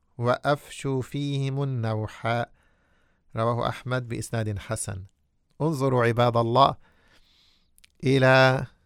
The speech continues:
آه، تغيظ إبليس من فتح النبي صلى الله عليه وسلم لمكة، فرن رنة اجتمعت إليه جنوده، وقال:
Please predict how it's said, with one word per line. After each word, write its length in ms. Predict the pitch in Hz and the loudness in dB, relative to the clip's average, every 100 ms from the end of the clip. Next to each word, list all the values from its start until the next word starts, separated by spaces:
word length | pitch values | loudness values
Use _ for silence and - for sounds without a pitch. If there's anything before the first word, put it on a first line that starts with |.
| _ _ _ _ _ _ - | _ _ _ _ _ _ -10
آه، 420 | 117 113 110 107 - | -6 -4 -4 -8 -4
تغيظ 800 | 120 110 147 147 135 135 131 127 139 - | -2 2 2 4 2 2 2 2 2 0
إبليس 800 | 127 120 135 127 - - - _ _ _ _ _ _ _ _ _ _ _ - | -2 0 0 -2 -8 -16 -20 _ _ _ _ _ _ _ _ _ _ _ -4
من 500 | 120 127 120 117 110 | 2 2 2 0 -2
فتح 420 | - 143 - - | 2 2 2 -4
النبي 640 | 127 120 120 117 139 135 | -2 0 0 0 0 0
صلى 260 | 117 123 123 | 0 -2 0
الله 180 | 123 120 | 2 2
عليه 160 | 120 | 2
وسلم 500 | 120 - 139 139 127 | 0 -2 -2 -2 0
لمكة، 720 | 127 131 156 _ _ - 107 - _ _ _ _ _ _ _ _ _ _ _ | 0 2 0 _ _ -14 -14 -14 _ _ _ _ _ _ _ _ _ _ _
فرن 460 | - 131 127 165 151 | 4 6 8 8 8
رنة 840 | 143 175 175 170 160 180 190 175 - _ _ _ _ _ _ - | 8 8 8 6 6 6 4 0 -12 _ _ _ _ _ _ -10
اجتمعت 640 | - 151 165 135 139 - | 0 2 4 4 4 2
إليه 520 | 139 139 165 175 175 | -4 0 0 2 0
جنوده، 580 | 160 170 185 160 117 101 - _ _ _ _ _ _ _ _ _ - - | 0 2 4 4 0 -6 -10 _ _ _ _ _ _ _ _ _ -14 0
وقال: 440 | 127 - 147 143 | 0 8 8 6